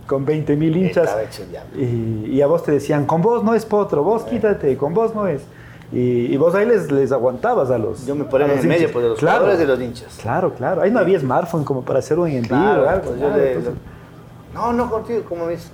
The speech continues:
Speaker 2: contigo no es por otro,
Speaker 1: Contigo
Speaker 2: a vos
Speaker 1: no es
Speaker 2: te,
Speaker 1: por otro,
Speaker 2: te
Speaker 1: a vos te queremos,
Speaker 2: te
Speaker 1: ¿eh?
Speaker 2: queremos, respeto, pero estos son unos vagos.
Speaker 1: Claro, sí,
Speaker 2: Vaya
Speaker 1: sí.
Speaker 2: para allá.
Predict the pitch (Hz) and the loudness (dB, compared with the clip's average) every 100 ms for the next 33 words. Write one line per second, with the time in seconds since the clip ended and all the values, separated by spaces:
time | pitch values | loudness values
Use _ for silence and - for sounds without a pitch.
0 | - 196 196 254 240 240 220 214 175 - | -10 -6 2 2 2 0 -2 0 0 -2
1 | - 147 196 214 208 202 196 196 - 190 | -4 0 2 4 4 4 2 2 2 2
2 | 196 208 190 160 120 135 156 214 214 196 | 2 2 2 2 2 2 2 0 -2 -4
3 | 180 - 220 214 202 233 240 220 226 233 | -6 -4 -2 -2 0 0 0 -2 -4 -4
4 | 226 226 247 233 190 143 143 156 175 131 | -2 0 2 0 0 2 2 2 2 0
5 | 110 110 123 170 131 127 107 101 101 104 | -2 -2 0 0 0 0 0 0 -2 -4